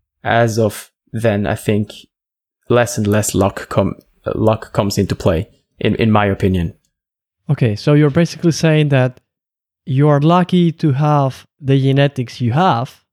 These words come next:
Speaker 2: or the environment you have,
Speaker 1: Mm-hmm.
Speaker 2: in terms of your f-,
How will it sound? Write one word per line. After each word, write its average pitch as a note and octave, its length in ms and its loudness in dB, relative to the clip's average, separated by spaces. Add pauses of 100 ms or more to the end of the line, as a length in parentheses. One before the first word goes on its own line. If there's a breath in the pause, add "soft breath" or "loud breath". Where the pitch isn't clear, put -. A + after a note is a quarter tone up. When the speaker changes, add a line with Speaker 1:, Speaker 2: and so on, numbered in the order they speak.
(220)
Speaker 2:
or C#3+ 240 4
the B2+ 120 0
environment B2 640 2
you A#2+ 160 -2
have, C3+ 500 0 (140)
Speaker 1:
Mm-hmm. A2+ 240 -4
Speaker 2:
in C#3 100 2
terms C3+ 260 2
of B2 220 2
your B2 180 0
f-, - 200 -10